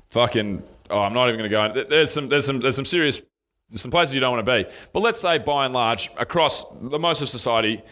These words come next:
the easiest one to use is, is prison. It's the place, the last place you ever wanna be. You want your freedom. You wanna be able to do what you wanna do. You wanna be locked in a fucking jail cell. Okay. What's the last thing that you wanna do when you're in prison?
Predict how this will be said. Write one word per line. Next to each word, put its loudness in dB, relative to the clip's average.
the 0
easiest -2
one 2
to 2
use 2
is, 0
is -2
prison. 0
It's -2
the -2
place, 0
the -10
last 0
place 0
you -2
ever 0
wanna 0
be. 2
You 2
want 0
your -2
freedom. 0
You 0
wanna 0
be 2
able 4
to -10
do 0
what 0
you 0
wanna -2
do. 2
You 0
wanna -2
be 0
locked 2
in -4
a -6
fucking -2
jail 2
cell. -4
Okay. 2
What's -2
the 2
last 0
thing -4
that -2
you 0
wanna 0
do 0
when 0
you're 2
in -2
prison? 0